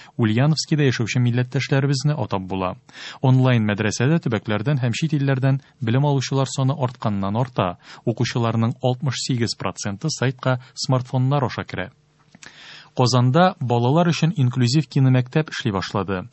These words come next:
Анда ишетү һәм терәк хәрәкәт аппараты функцияләре бозылган балалар һәм аларның җиде яшьтән унҗиде яшькә кадәрге сәламәтлек ягыннан чикләүләре булмаган яшьтәшләре түләүсез укый ала. Киномәктәп эше нәтиҗәләре буенча укучылар һәм аларның остазлары көче белән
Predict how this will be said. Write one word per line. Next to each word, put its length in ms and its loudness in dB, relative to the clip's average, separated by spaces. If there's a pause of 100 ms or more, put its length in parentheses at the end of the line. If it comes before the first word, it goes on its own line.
(260)
Анда 320 4
ишетү 400 0
һәм 160 2
терәк 300 -2
хәрәкәт 400 0
аппараты 340 0
функцияләре 600 2
бозылган 420 0
балалар 480 2
һәм 220 8
аларның 400 4
җиде 240 2
яшьтән 340 0
унҗиде 380 4
яшькә 260 -2
кадәрге 320 2
сәламәтлек 560 0
ягыннан 400 4
чикләүләре 640 0
булмаган 640 2
яшьтәшләре 720 0
түләүсез 560 0
укый 240 -2
ала. 300 0 (180)
Киномәктәп 640 0
эше 220 -4
нәтиҗәләре 500 -2
буенча 400 -2
укучылар 600 -4
һәм 160 2
аларның 340 0
остазлары 560 -2
көче 300 -4
белән 180 0